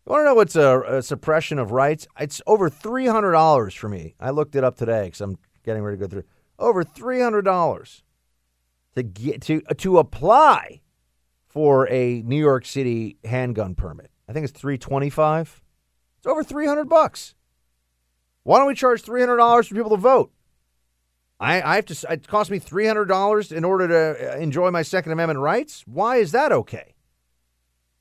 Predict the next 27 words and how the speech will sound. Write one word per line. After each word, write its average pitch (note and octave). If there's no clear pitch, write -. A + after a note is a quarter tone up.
If F#3+
you A3
ask A#3+
some, G3
some G#3
lib, G#3+
they'd E3
say, G3+
"Oh, G#3+
'cause F3+
of F#3
fingerprinting G#3
and F#3
background G3+
checks G3+
and G3
whatever." G3+
Okay, G#3+
well, A3
I've E3+
got C4
a -
constitutional G3+
right F#3
to F3
a D#3+
firearm, A3+